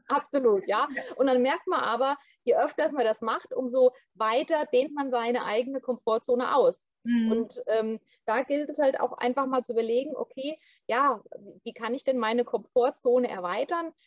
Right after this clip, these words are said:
Speaker 1: Was kann ich mir denn auch mal für eine Herausforderung stellen? Das kann auch mal, ja, irgendeine Ausbildung oder eine Weiterbildung sein oder einfach mal ein Workshop, wo ich hingehe und sage, ich guck mal in was ganz anderes rein.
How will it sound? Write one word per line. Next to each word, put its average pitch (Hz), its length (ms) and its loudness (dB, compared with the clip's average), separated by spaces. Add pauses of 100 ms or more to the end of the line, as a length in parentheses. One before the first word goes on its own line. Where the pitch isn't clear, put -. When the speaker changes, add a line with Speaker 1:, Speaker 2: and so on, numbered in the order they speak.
(140)
Speaker 1:
Was 240 220 -4
kann 247 200 -4
ich - 100 -8
mir 269 80 -4
denn 240 140 0
auch 226 140 -6
mal 233 160 -2
für - 120 -2
eine 233 120 2
Herausforderung 214 800 -2
stellen? 170 320 0
Das 175 140 -8
kann 220 180 -8
auch 190 160 -4
mal, 208 280 -4 (640)
ja, 202 180 -14
irgendeine 202 540 -6 (540)
Ausbildung 220 500 0
oder 196 80 -6
eine 185 120 0
Weiterbildung 196 720 -4
sein 175 300 -4
oder 180 180 -2
einfach 233 240 -4
mal 220 140 -2
ein 208 120 -6
Workshop, 302 440 0
wo 202 100 -2
ich 214 100 -8
hingehe 277 360 -2
und 214 80 -4
sage, 226 180 -4
ich - 160 -20 (140)
guck - 180 -10
mal 254 120 -2
in 226 80 -2
was 233 140 -2
ganz - 180 -4
anderes 233 520 -4
rein. 202 300 -4